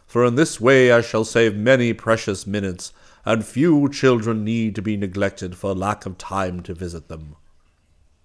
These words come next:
Besides carrying around the big packs in his swift-flying sledge, old Santa began to send great heaps of toys to the toy shops, so that if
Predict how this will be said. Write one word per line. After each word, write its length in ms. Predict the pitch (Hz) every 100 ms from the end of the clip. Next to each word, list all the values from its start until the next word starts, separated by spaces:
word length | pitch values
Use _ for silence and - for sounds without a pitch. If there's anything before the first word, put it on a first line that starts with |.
| _ _ _ _ _
Besides 360 | 139 247 285 285
carrying 360 | - 165 160
around 280 | 147 135 123
the 80 | 123
big 260 | 127 120
packs 440 | - 127 101 107 -
in 80 | 98
his 260 | 110 104
swift-flying 720 | - - 113 113 117 107 101 101
sledge, 480 | - 92 85 - - _ _ _ -
old 240 | 110 147
Santa 360 | - 110 98 101
began 320 | 104 104 101
to 80 | 101
send 340 | - 101 98
great 240 | 98 110 117
heaps 320 | - 107 -
of 80 | 101
toys 480 | - 110 92 85 -
to 100 | 95
the 80 |
toy 280 | 92 - 104
shops, 460 | 92 87 80 - - _ _ _ _ -
so 200 | - 110
that 100 | 110
if 180 | 110